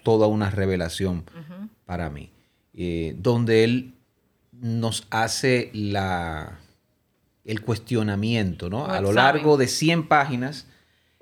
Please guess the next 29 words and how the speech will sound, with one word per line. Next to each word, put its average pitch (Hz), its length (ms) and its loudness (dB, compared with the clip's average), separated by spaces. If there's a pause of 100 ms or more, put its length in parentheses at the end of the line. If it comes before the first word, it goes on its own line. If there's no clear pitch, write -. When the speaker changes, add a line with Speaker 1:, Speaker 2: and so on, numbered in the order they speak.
Speaker 1:
eh, 90 440 0
excelentes, 107 880 0
muy 117 420 4
bien 110 140 2
escritas. 110 600 -2
El 90 140 -10
tipo 92 280 -2
es 87 60 -2
un 98 120 -2
poeta 101 540 2 (300)
y 80 240 -14
de 90 120 -6
ahí 95 120 0
viene, 117 420 2
y 90 180 -10 (300)
entonces 117 300 -8
tiene 95 160 -4
una 95 140 -4
prosa 95 260 -4
exquisita. 101 600 -6 (720)
Además, 98 600 -4 (300)
eh, 98 360 -4
el 110 240 -2
tipo 131 680 -2 (640)
pone 113 280 2
en 156 120 0
tela 101 300 0
de 107 80 0
juicio 113 680 -2